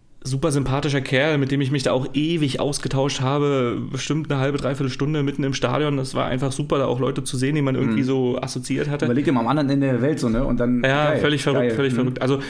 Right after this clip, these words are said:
Speaker 1: äh, war eine wunderschöne Zeit in Rio und, äh, auch mit den Freunden, das, äh, unvergesslich. Schade,
Speaker 2: Mhm.
Speaker 1: dass sowas halt immer in der Vergangenheit liegt und man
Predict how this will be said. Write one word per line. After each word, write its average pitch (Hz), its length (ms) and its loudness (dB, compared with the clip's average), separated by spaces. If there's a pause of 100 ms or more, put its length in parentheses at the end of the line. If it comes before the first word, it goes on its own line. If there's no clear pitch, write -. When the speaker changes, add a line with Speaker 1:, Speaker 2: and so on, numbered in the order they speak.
(360)
Speaker 1:
äh, 127 160 2
war 123 200 2
eine 160 160 2
wunderschöne 165 380 0
Zeit 147 240 2
in 147 80 0
Rio 165 340 2
und, 135 380 0
äh, 127 320 2
auch 131 200 0
mit 135 140 -2
den 131 100 0
Freunden, 127 440 -2
das, - 360 -4
äh, - 680 -10
unvergesslich. 131 760 -2
Schade, 151 300 0
Speaker 2:
Mhm. 131 60 0
Speaker 1:
dass 135 260 -2
sowas 135 480 -4
halt 127 140 -2
immer 127 140 -2
in 123 60 0
der 120 80 -2
Vergangenheit 120 440 -2
liegt - 180 -8
und 123 160 -6
man 127 280 -2